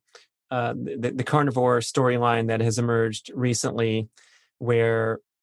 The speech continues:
part of the exclusion, part of the experiment is to put aside these foods that have been widely acknowledged, is probably the only thing that's agreed upon, uh, broadly, that, you know, plants could be the centerpiece of your diet, the colorful, nutritious plants of the earth.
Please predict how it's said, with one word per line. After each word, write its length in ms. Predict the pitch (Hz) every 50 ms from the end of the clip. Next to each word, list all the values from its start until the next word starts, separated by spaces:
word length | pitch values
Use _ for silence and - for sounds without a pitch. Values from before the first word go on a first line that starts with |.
| _ -
part 220 | - - 135 131
of 60 | 131 117
the 100 | 117 110
exclusion, 720 | 110 107 - - - 135 131 139 139 120 127 117 117 113 107
part 160 | - 143 135
of 60 | 127
the 80 | 117 110
experiment 720 | 104 - - - - 170 196 190 123 110 107 110 113 - _ _ - - _ -
is 180 | - 127 110 -
to 400 | - - 127 117 113 110 113 - -
put 140 | - 147 127
aside 380 | 117 - - 120 113 113 104
these 200 | 101 113 110 -
foods 260 | - - 120 113 104 -
that 80 | 120
have 80 | 107 104
been 180 | 113 110 110
widely 420 | 104 113 113 127 175 165 143 117 110
acknowledged, 460 | 101 104 110 107 101 101 104 104 -
is 60 | 120
probably 220 | - - 156 135 123
the 140 | 113 107 -
only 260 | 117 131 180 190 131
thing 280 | 104 - 120 113 110 107
that's 200 | 104 - - -
agreed 360 | - 104 92 110 120 151 -
upon, 480 | 131 - - 104 104 104 104 104 104 - -
uh, 140 | 117 107 - -
broadly, 640 | 98 107 104 104 127 175 170 127 107 98 98 113 117 - - - - - - -
that, 240 | 123 120 113 113 -
you 120 | - 123 110
know, 120 | 113 107
plants 500 | - - 131 135 131 131 120 - - -
could 180 | - - 139 120
be 100 | 117 120
the 100 | 104 113
centerpiece 480 | - - 120 113 107 - 120 120 - -
of 80 | 113
your 100 | 107 117
diet, 280 | 110 123 143 147 113 90
the 60 | 107
colorful, 420 | - - 131 127 127 - 131 120 117
nutritious 420 | 113 107 - - 135 - - 107
plants 380 | - - - 127 139 139 113 -
of 140 | 117 104 104
the 100 | 117 123
earth. 380 | 151 165 123 117 113 - -